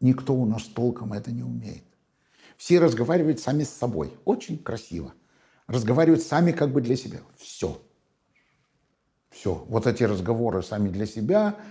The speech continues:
с чем была перестройка, потом девяностые годы.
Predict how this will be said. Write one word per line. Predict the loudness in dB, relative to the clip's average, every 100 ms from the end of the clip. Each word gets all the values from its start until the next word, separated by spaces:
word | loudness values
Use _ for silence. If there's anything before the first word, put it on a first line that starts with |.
| -20 _
с | -12
чем | -2 0 2
была | 0
перестройка, | -2 -4 -4 -2 4 6 6 2 -2 -2 -10 -20 _
потом | -6 -2 0 -2
девяностые | -2 -2 -2 -4 -6 -2
годы. | 2 2 2 -4